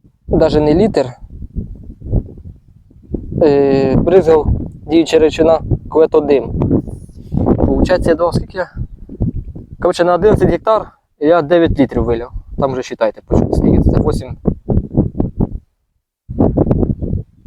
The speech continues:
По вісім літрів десь. Якщо на десять, восемь, да. Плюс-мінус там вісім літрів. Зайці допомагають нам брить.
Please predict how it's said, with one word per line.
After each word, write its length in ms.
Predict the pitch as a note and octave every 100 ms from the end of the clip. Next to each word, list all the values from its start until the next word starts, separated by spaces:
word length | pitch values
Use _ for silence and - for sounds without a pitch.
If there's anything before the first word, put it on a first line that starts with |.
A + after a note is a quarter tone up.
| -
По 100 | C#3
вісім 300 | D#3 C#3+ C#3
літрів 220 | F3 B2+
десь. 180 | A2 - - - - - - - - - - - - - - - - - - - - - - - - - - - - - - - - -
Якщо 240 | A#2+ C3
на 60 | B2+
десять, 320 | C3+ B2+ -
восемь, 260 | - - -
да. 120 | B2 G#2+ - - -
Плюс-мінус 400 | - - D3 C3
там 180 | B2 B2
вісім 280 | D3 C3+ A#2+
літрів. 240 | G#2+ - - - _ _ _ _ _ _ -
Зайці 440 | - C3 D#3 -
допомагають 580 | - - - F#3+ G3+ G3
нам 340 | G3+ F#3+ - -
брить. 360 | F#3+ F#3 -